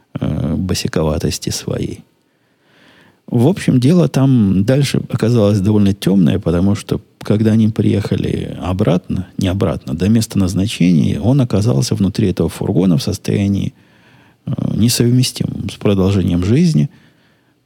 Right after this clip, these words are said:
То есть, не то, что его там били ногами, руками, что-то с ним, видимо, случилось. Я не могу с уверенностью сказать, что случилось, но после того, как его достали из этой машины,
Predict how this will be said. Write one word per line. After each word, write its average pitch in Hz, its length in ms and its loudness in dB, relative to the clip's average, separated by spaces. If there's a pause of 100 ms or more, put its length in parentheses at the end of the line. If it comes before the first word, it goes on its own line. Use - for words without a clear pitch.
(140)
То 95 120 -2
есть, - 580 -8
не 110 140 0
то, 180 140 2
что - 160 -4
его 87 160 0
там 85 220 -2
били 92 200 -2
ногами, 85 480 0
руками, 92 640 -2 (240)
что-то - 480 -2
с - 160 -6
ним, 120 180 2
видимо, 95 360 0
случилось. - 640 -8 (920)
Я 143 220 2
не 127 160 4
могу 139 260 4
с 139 100 0
уверенностью 107 360 2
сказать, 92 200 0
что - 180 -4
случилось, 92 580 0
но - 120 -2
после 104 440 -2
того, 95 220 -2
как - 180 -4
его 92 140 0
достали 90 420 -2
из 98 80 -2
этой 95 180 -2
машины, 95 540 -2